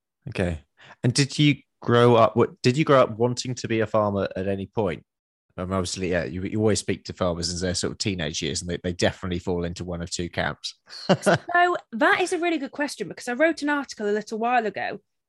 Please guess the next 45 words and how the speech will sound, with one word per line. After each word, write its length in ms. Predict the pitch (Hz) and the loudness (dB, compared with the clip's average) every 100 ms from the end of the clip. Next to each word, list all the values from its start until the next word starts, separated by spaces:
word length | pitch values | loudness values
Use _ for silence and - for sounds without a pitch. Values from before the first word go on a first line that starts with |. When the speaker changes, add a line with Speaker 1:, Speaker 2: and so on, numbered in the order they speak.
| _ | _
Speaker 2:
and 120 | 240 262 | -2 -2
I 40 | |
said, 280 | 233 254 - | -2 -2 -2
and 100 | 240 | -4
I 140 | 233 233 | -4 -6
was 120 | 233 | -2
starting 380 | 262 240 - 220 | 2 2 0 2
it 40 | |
off 220 | 220 - | 2 0
kind 260 | - 196 185 | -4 -4 -2
of, 160 | 175 - | -4 -6
you 80 | 220 | -2
know, 180 | 185 190 | 0 2
back 280 | 208 - | 0 -2
in 80 | 214 | -4
the 80 | 202 | -2
day. 400 | 202 202 - - _ _ - | 4 4 2 -6 _ _ -6
And 80 | 269 | -6
I 40 | |
said 240 | 254 294 - | -4 -6 -6
to 80 | 277 | -6
my 100 | 285 | -4
mum 160 | 277 | -4
and 100 | 262 | -6
dad, 200 | 285 302 | -6 -8
I 40 | 240 | -8
said, 280 | - 185 - _ _ _ _ - | -8 -10 -12 _ _ _ _ -2
did 100 | 311 | 2
I 120 | 392 | 4
ever, 220 | 403 403 - | 4 2 0
what 200 | 285 359 | -2 -2
did 140 | 359 370 | 0 2
I 60 | |
want 280 | 320 330 - | 4 2 -2
to 80 | 214 | -2
be 220 | 294 349 | 0 2
when 140 | 294 | 2
I 100 | 214 | 0
was 140 | 196 214 | -2 -2
little? 240 | 285 226 | -4 -4
Because 260 | 202 220 226 | -6 -6 -4
usually 280 | 277 254 - | -4 -2 -6
it's, 100 | 262 | -2
"Oh, 100 | 254 | 0
well, 240 | 247 233 | 2 0